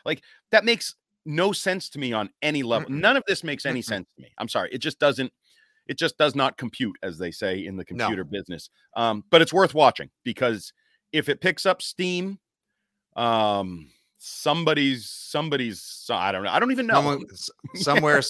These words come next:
Speaker 2: yeah, what was the old tagline? I think it was from maybe Commando or some Arnold Schwarzenegger movie where the, yeah, it was, "Somewhere, somehow, someone's gonna pay."
Speaker 1: Yeah, basically. And I don't
Speaker 2: Yeah.
Speaker 1: know who it is. Maybe it's Curtis, maybe it's Bill, maybe it's Patriots, maybe it's,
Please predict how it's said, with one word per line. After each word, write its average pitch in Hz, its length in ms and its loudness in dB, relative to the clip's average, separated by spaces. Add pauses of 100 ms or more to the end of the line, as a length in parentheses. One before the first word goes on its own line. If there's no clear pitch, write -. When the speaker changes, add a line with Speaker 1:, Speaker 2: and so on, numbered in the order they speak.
(140)
Speaker 2:
yeah, 143 180 4
what 135 200 0
was 143 100 -2
the 143 100 -2
old 135 200 0
tagline? 110 520 0
I 92 60 -4
think 110 160 -8
it 107 60 -10
was 104 120 -8
from 92 420 -4 (380)
maybe 110 260 -4
Commando 113 580 -2
or 98 160 -2
some 123 200 -4
Arnold 101 240 -4
Schwarzenegger 98 540 -8
movie 90 320 -6
where 87 180 -6
the, 87 240 -6
yeah, 113 160 0
it 98 60 -2
was, 90 240 -4 (220)
"Somewhere, 139 480 2
somehow, 110 480 2
someone's 98 480 -4
gonna 82 180 -6
pay." 71 320 -10 (200)
Speaker 1:
Yeah, 127 340 4 (100)
basically. 143 540 2 (100)
And 156 140 6
I 196 40 12
don't 226 100 10
Speaker 2:
Yeah. 220 60 8
Speaker 1:
know 165 100 4
who 202 60 4
it 190 80 4
is. 123 280 4
Maybe 135 200 2
it's 151 120 0
Curtis, 190 360 2
maybe 147 200 -2
it's 120 120 -4
Bill, 175 280 -2
maybe 135 160 -2
it's - 100 -8
Patriots, 175 460 -2
maybe 131 240 -2
it's, - 260 -10